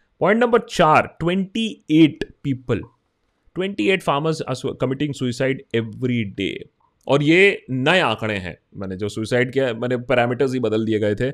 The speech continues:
कि अगर कोई पर्सनल रीज़न है, ऑफिशियल रीज़न है, आपको समझाना पड़ेगा कि ये भाई साहब इन्होंने कमिट किया है सुसाइड सिर्फ इसी वजह से ही। उसमें भी ट्वेंटी एट per day है,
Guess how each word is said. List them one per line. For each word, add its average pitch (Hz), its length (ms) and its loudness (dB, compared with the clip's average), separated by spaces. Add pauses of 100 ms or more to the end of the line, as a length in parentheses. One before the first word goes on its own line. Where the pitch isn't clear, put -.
(300)
कि 165 160 2
अगर 143 280 2
कोई 165 160 0
पर्सनल 160 440 2
रीज़न 147 320 2
है, 143 140 4
ऑफिशियल 143 420 2
रीज़न 139 240 0
है, 160 40 0
आपको 165 200 -2
समझाना 123 480 -2
पड़ेगा 143 300 0
कि 165 200 -2
ये 180 140 0 (400)
भाई 135 160 2
साहब 185 200 4
इन्होंने 175 400 2 (200)
कमिट 180 260 4
किया 170 240 4
है 185 120 2
सुसाइड 170 400 0
सिर्फ 214 260 4
इसी 147 220 0
वजह 101 200 0
से 95 160 -6
ही। 101 140 -8 (720)
उसमें 196 340 2
भी 190 160 4
ट्वेंटी 151 420 -2
एट 143 300 2
per 117 100 4
day 98 120 -2
है, 90 280 -2